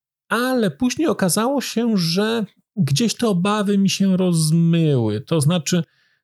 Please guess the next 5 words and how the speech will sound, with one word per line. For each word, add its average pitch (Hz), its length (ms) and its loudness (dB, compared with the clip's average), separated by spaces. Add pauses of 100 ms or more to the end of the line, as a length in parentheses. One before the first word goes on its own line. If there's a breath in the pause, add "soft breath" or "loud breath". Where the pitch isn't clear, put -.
(120)
nadal 202 560 2
jest 180 500 0
tutaj 165 260 -4
taki 147 320 -6
wątek 147 720 0